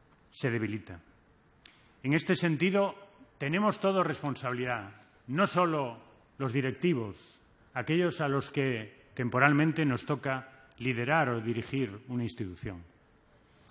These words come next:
Así se valora y practica el sentido del bien común, ese bien que es del vivir social de las personas, el bien de todos nosotros, que más que adaptarse a las preferencias individuales,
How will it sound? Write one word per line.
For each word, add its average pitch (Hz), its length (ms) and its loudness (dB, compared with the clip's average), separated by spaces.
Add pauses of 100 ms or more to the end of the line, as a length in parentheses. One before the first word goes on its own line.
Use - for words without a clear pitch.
(640)
Así 127 220 2
se 180 180 2
valora 165 340 6
y 156 60 2
practica 151 500 0
el 151 100 2
sentido 151 580 -2 (640)
del 127 300 0
bien 160 220 6
común, 123 520 2 (680)
ese 151 200 2
bien 165 260 4
que 143 220 2
es - 480 -6
del 127 320 -4
vivir 139 260 4
social 147 400 2
de 120 100 0
las 135 160 -2
personas, 117 840 -2 (560)
el 117 160 -4
bien 160 220 4
de 139 140 2
todos 151 360 2
nosotros, 113 800 -2 (640)
que 120 100 -2
más 143 200 2
que - 80 -2
adaptarse 147 480 0
a 139 40 0
las 123 180 -2
preferencias 120 920 0
individuales, 123 920 0